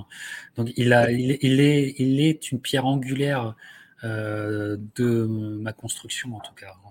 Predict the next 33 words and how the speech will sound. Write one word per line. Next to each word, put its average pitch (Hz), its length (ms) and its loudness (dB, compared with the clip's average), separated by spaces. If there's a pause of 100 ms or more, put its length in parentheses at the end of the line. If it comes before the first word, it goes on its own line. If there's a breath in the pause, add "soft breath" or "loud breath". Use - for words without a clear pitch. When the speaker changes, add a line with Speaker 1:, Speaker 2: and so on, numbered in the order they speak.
(260)
Speaker 1:
euh, 101 240 -6
pour 107 200 -4
moi 120 260 2
et - 20 0
je 101 100 -4
suis - 140 -6
sûr - 200 -8
aussi 101 200 -12
pour 98 160 -16
toi. - 200 -20 (500 loud breath)
Oh, 175 100 2 (180)
ton 165 200 8
numéro 143 320 8
six, 127 180 0
c'était 117 380 -6 (340)
Oscar 123 840 -4 (120)
de 110 100 -6
la 110 360 -6
Hoya. 117 420 -4 (600)
Logique, 143 600 0 (360)
absolument 147 680 0
logique, 120 540 -2 (480 loud breath)
euh, 107 180 -4
dans, 104 560 -4
je, 98 140 -12 (320)
comme 107 220 -4
on, 98 100 -8 (400)
dans 110 100 -4
une 113 160 -2
construction 120 640 -4
de, 101 280 -4
de 107 120 -4
fans 117 380 -2